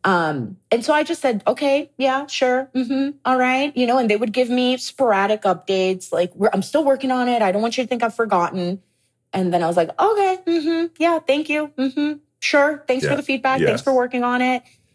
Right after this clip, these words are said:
Speaker 2: Yeah.
Speaker 1: Um, and then in April, late, late, early April-ish, I get an email like, "We did it. We need you to
Speaker 2: Yes.
Speaker 1: come and interview." And then I was like, "Wait, what?"
Speaker 2: Wow.
Speaker 1: I was like, "Wait, what? Inter-,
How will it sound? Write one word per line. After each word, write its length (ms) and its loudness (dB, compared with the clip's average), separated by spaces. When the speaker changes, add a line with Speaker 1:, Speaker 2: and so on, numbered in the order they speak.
Speaker 2:
Yeah. 240 2
Speaker 1:
Um, 220 -2
and 240 0
then 500 2
in 220 2
April, 840 4
late, 300 -2
late, 300 0
early 260 2
April-ish, 760 0
I 120 2
get 180 0
an 40 0
email 320 2
like, 300 0
"We 160 0
did 220 4
it. 200 0
We 160 0
need 200 2
you 80 2
to 80 0
Speaker 2:
Yes. 20 -6
Speaker 1:
come 120 0
and 100 2
interview." 540 0
And 120 4
then 120 2
I 40 2
was 140 0
like, 180 0
"Wait, 200 -2
what?" 160 0
Speaker 2:
Wow. 500 -10
Speaker 1:
I 40 2
was 100 2
like, 100 0
"Wait, 160 0
what? 360 -2
Inter-, 260 -2